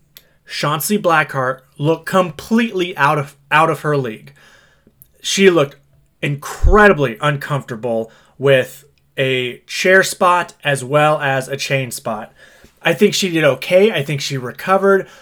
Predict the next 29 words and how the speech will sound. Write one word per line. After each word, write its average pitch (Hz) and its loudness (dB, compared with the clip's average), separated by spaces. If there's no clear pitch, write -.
but 165 0
I 170 6
would 190 8
say 156 0
that 139 -4
the 147 -2
weakest 190 -2
link 143 -4
of 143 -8
that 135 -2
entire 170 0
match 131 -4
was 139 2
Chauncey 135 -6
Blackheart. 120 -6
Also, 156 2
I 180 2
think 277 -2
they 247 4
could 208 0
have 165 6
done 156 0
a 135 -4
little 170 2
bit 208 0
more 143 2
telling 214 2
the 214 2
story 123 -4